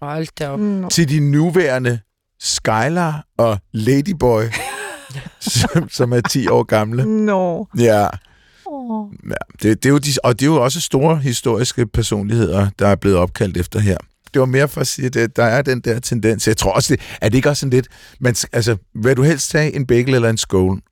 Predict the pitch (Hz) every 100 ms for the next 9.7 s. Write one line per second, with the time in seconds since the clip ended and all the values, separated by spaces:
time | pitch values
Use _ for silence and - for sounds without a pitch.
0 | - 160 139 147 156 160 175 - 131 -
1 | 117 127 156 127 - - 78 - - -
2 | 104 127 - 127 117 120 113 113 104 107
3 | - 98 101 233 254 233 277 254 269 269
4 | 269 277 - 294 262 269 269 233 226 262
5 | 240 220 - 214 214 127 156 - 113 113
6 | - 92 104 95 - 113 - _ _ _
7 | _ - 214 226 214 262 240 214 220 240
8 | - 123 123 120 _ _ _ _ _ _
9 | 202 214 190 208 233 220 220